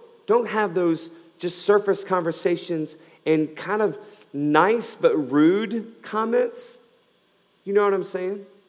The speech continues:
You may have seen others do this. You know there's friction between them, and you're like, "Hmm, I'm gonna sit back and I'm gonna watch this. Pop some popcorn and watch, 'cause this is gonna be good." We need,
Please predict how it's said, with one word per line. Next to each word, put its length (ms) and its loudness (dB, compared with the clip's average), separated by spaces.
You 100 -4
may 100 8
have 120 8
seen 240 4
others 320 4
do 160 -4
this. 420 -10
You 140 -2
know 180 8
there's 240 4
friction 380 2
between 340 4
them, 220 -2
and 100 2
you're 100 6
like, 200 4
"Hmm, 560 -6
I'm 100 0
gonna 120 2
sit 220 0
back 220 -2
and 100 -6
I'm 100 0
gonna 160 -4
watch 380 0
this. 320 -10
Pop 220 0
some 120 -8
popcorn 600 0
and 300 -6
watch, 580 -2
'cause 160 -10
this 200 -4
is 60 -8
gonna 200 -8
be 120 -12
good." 480 -6
We 280 -2
need, 460 -4